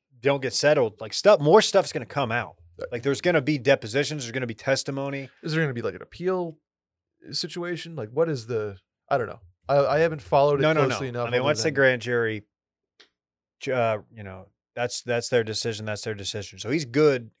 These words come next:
Speaker 1: unless something else comes out, he's
Speaker 2: Yeah.
Speaker 1: good criminally speaking, but it's the
Speaker 2: Okay.
Speaker 1: civil trial that is gonna hang over his head, and I imagine he's just gonna try to pay these people off, but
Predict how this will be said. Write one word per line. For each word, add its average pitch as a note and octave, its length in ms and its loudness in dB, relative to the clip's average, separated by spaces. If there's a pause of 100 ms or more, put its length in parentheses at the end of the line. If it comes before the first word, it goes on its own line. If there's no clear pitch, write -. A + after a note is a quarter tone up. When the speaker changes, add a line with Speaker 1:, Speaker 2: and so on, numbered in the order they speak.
(120)
Speaker 1:
unless C3+ 260 -4
something C#3+ 280 0
else C#3 180 0
comes B2 240 -4
out, C#3 340 2
he's B2+ 200 -10
Speaker 2:
Yeah. - 60 -14
Speaker 1:
good C#3 240 2
criminally B2 380 -6
speaking, A2 460 -12
but A2 120 -8
it's A2+ 100 -8
the A#2+ 80 -8
Speaker 2:
Okay. - 60 -2
Speaker 1:
civil C3 280 4
trial A#2 380 -2
that G#2+ 180 -10 (880)
is A2+ 100 -14
gonna A#2 160 -2
hang A2+ 220 -4
over G#2 220 -6
his G2 140 -6
head, G#2 200 -2
and G2+ 80 -6
I G#2 80 -4
imagine G#2 480 -6
he's G2+ 180 -10
just G2+ 180 -10
gonna G2+ 160 -10
try G#2 180 -4
to F#2+ 80 -6
pay G#2 220 -8
these G2 160 -12
people G2+ 320 -16
off, F#2+ 260 -8
but F2 200 -20